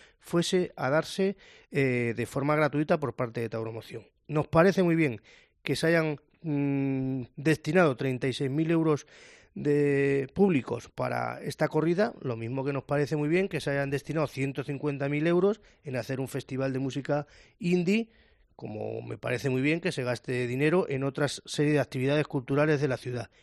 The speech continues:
Los toros es una actividad cultural más y me parece, mm, bien, no, perfecto que se subvencione una corrida de toros tan importante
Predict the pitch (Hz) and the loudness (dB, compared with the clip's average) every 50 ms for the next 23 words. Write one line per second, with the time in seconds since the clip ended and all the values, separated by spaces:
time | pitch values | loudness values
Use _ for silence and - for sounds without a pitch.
0 | _ - - 147 123 - - 135 139 151 160 156 - - - - _ _ 220 156 | _ -12 -10 -10 -10 -6 -4 0 2 2 0 0 -4 -10 -20 -20 _ _ -2 -2
1 | 131 151 156 143 - - 143 143 143 131 135 131 123 139 131 131 135 143 170 196 | 0 2 0 0 0 0 0 0 0 0 -2 -6 -4 -4 -2 -2 0 2 2 0
2 | 208 - - - - _ _ _ - 147 135 131 127 123 127 127 117 - 139 147 | 0 -2 -6 -14 -20 _ _ _ -4 -2 -2 0 0 -2 -2 -2 -2 -2 -2 -2
3 | - - 127 131 - - - _ - 139 127 123 120 120 123 123 123 127 139 170 | -2 -4 -10 -14 -16 -20 -20 _ -6 -4 -2 -2 -2 -2 -2 -2 -2 4 6 6
4 | 190 208 208 - - 151 151 131 110 - 135 127 - - 190 185 - - 160 - | 8 6 6 2 -2 -2 -2 -2 -2 -4 -6 -6 -2 -2 -4 0 2 2 2 2
5 | - - - - - - - _ _ - 147 - - 135 - 131 131 120 - 147 | 0 -6 -18 -20 -20 -20 -20 _ _ -4 -2 -2 -2 -4 -2 -2 -4 -2 -2 -2
6 | 156 151 139 131 139 147 156 139 139 139 147 139 135 131 - 165 185 165 - 139 | 0 0 0 0 0 0 0 0 0 -2 -2 -2 0 -2 0 -2 -2 -2 -2 -2
7 | 131 127 120 113 123 127 127 156 160 139 117 110 104 | -4 -4 -4 -4 -6 -4 0 0 0 0 -2 -6 -12